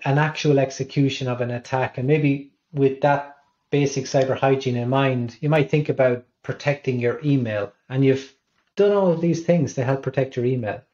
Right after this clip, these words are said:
build concentric rings of securing those assets. The same with cloud and laptop and firewall. And that's really, really important. And, um, you know, most of, of our, uh, organizations are set up this way.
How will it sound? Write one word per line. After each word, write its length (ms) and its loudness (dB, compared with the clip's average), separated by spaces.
build 260 2
concentric 640 -2
rings 260 -2
of 80 -12
securing 600 0
those 240 0
assets. 420 -8
The 100 -2
same 300 4
with 140 -4
cloud 420 2
and 140 -4
laptop 480 -4
and 100 -10
firewall. 600 -2
And 120 -4
that's 180 -14
really, 320 4
really 240 4
important. 560 -2
And, 220 -4
um, 640 -4
you 100 0
know, 80 2
most 460 2
of, 240 2
of 260 -2
our, 340 2
uh, 300 -2
organizations 580 0
are 80 2
set 220 0
up 120 -2
this 220 -4
way. 240 -8